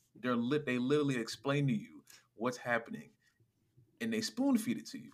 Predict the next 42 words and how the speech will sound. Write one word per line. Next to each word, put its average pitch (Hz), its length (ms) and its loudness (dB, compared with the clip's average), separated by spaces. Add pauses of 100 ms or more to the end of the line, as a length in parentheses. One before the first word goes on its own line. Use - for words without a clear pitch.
(100)
If - 160 -6
you 185 60 0
don't 220 100 6
wanna 143 140 0
take 269 260 0
it, - 140 -12
that's 202 200 2
cool, - 380 -6 (340)
you 104 120 -4
know, 101 280 -4
but 110 200 -2
they're 147 120 0
going 170 300 -4
to 139 140 0
do 147 140 0
whatever 120 300 0
they 107 100 -2
wanna 104 200 -6
do. 135 260 -2 (400)
Now, 104 220 2
that, 104 220 0
that 104 140 -2
could 101 100 -8
go 101 80 -6
the 104 80 -8
same 98 260 -8
way 95 80 -10
with 95 180 -12
Rock 95 220 -6
and 110 100 -4
Roman, 151 360 0
but - 80 -6
at - 80 -10
the - 40 -16
same 113 220 -4
time, 120 380 2
it's 107 180 -10
like, 98 260 -6 (920)
I've 120 120 8
never 139 220 4
seen 139 300 2
someone 107 640 0